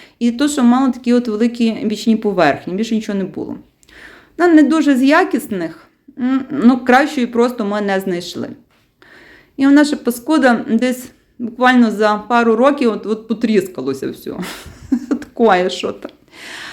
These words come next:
Ой, ну і то вже таке пошарпане старе. Хоча оті от тріщини досить непогано виглядають. Воно таке от під ретро і досить міленьке.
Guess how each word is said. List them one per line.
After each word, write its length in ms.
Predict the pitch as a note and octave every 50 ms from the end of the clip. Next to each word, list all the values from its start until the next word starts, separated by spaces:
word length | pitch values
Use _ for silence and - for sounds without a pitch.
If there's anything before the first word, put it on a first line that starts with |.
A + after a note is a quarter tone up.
| - - - - - _ _ _ _
Ой, 340 | - C#4 - A#3 A#3 A#3+ A#3+ A#3 A#3+ C#4+ C#4
ну 160 | C#4 C#4 C#4
і 160 | C4 - A#3
то 320 | A#3 A#3 - - G4 F#4+
вже 160 | F4+ D#4+ D4 D4
таке 520 | D4 D4 C#4+ D4 - D4 C#4 C#4 C#4 A#3+ -
пошарпане 640 | - C4 A#3 - C#4 C4+ C4 B3 - - A#3+ A#3+ A#3+
старе. 480 | A#3 A#3 - - A#3+ A#3 A#3 A3+ A#3 A#3 A#3 - - _ _ _ _ _ _ - - - -
Хоча 280 | D#4+ D4+ - A#4+ A4+
оті 180 | G#4 - - E4
от 180 | E4 E4 D#4+ -
тріщини 720 | F4 F#4 G#4 A#4+ A#4 - - C#4 B3+ A#3+ A#3 A3+ A3 A3 -
досить 320 | A3+ C#4+ E4 D4+ D4+ - A#3+
непогано 460 | B3 B3 - B3+ B3+ C4 B3 A#3+ A3
виглядають. 600 | G#3+ A3+ G3+ G#3 G3+ E3+ E3+ C#3 C3 C#3+ D3+ A3
Воно 140 | B3 B3 A#3+
таке 180 | A#3 - B3
от 180 | A#3 A3 A3 -
під 140 | - G3+ A3
ретро 380 | B3+ E4+ G#4 G#4 G#4 - A3
і 40 | G#3
досить 320 | G#3 A#3 A#3 A#3+ A#3 -
міленьке. 520 | G#3+ F3+ D3+ C3 - - - - - -